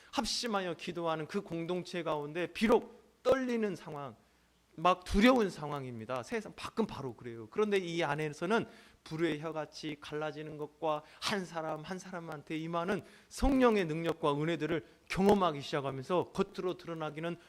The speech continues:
방언을 말하며 그런 능력을 행하거든요. 그러니까 이 교회 공동체의 모임은 그 하나님께서 이루시는 귀한 역사를 나타내는 데 있어서 매우 중요할 뿐만 아니라요, 함께 표대를 향하여 가는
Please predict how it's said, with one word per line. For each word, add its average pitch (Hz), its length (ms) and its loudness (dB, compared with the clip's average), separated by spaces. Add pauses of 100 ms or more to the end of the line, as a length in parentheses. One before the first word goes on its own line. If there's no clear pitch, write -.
(120)
방언을 156 480 -2
말하며 135 520 -6 (260)
그런 180 300 2
능력을 139 400 -4
행하거든요. 127 640 -6 (440)
그러니까 147 260 0
이 143 140 -2
교회 139 460 -4 (300)
공동체의 135 680 -4
모임은 131 760 -8 (420)
그 143 160 -4
하나님께서 151 680 -6
이루시는 135 480 -4 (320)
귀한 139 360 0
역사를 120 460 -8
나타내는 117 580 -8
데 110 80 -6
있어서 107 400 -8
매우 135 360 2 (260)
중요할 151 560 2
뿐만 180 320 -6
아니라요, 110 480 -6 (320)
함께 175 720 -2
표대를 165 680 -8
향하여 131 440 -12
가는 135 420 -8